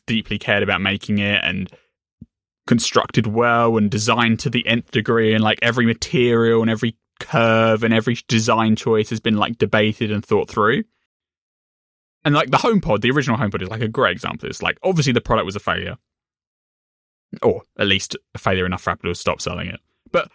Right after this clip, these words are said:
like, if you look at the thing, it is so beautiful, it's so stunning, like, a perfectly uniform, like, mesh with beautiful curves and, you know, like, you can tell some people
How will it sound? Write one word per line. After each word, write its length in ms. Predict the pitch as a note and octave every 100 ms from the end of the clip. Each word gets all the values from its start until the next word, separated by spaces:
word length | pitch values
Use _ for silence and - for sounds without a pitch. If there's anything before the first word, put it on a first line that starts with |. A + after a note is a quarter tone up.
| -
like, 160 | E3+ -
if 140 | F#3+
you 100 | C4
look 180 | G#3 F3+
at 80 | -
the 60 |
thing, 240 | - - F2+ _ _
it 120 | F3+
is 100 | G3+
so 520 | - - - G3 F#3 F3
beautiful, 460 | D#3+ C#3 - B2+
it's 100 | G#2+
so 380 | - - D#3+ D#3+
stunning, 560 | - - A2 G2+ F#2+ - _ _
like, 200 | - G#2+ -
a 100 | C3
perfectly 580 | - - D#3 D3 D3 D3
uniform, 720 | C3 C3+ B2+ D3 B2+ B2 C3 _ -
like, 200 | A#2 -
mesh 540 | A2+ A2+ A2+ - -
with 200 | A#2 G#2
beautiful 400 | C3 B2+ - B2+
curves 600 | - B2 A2 A2 G#2+ G#2
and, 300 | G#2+ G2+ G2 - _
you 100 | -
know, 180 | A2+ G2+
like, 260 | G#2+ A#2 - _ _ _ _ -
you 100 | F3+
can 140 | G#3
tell 240 | - A3+ F3+
some 240 | F3+ -
people 480 | - D#3 C#3 B2+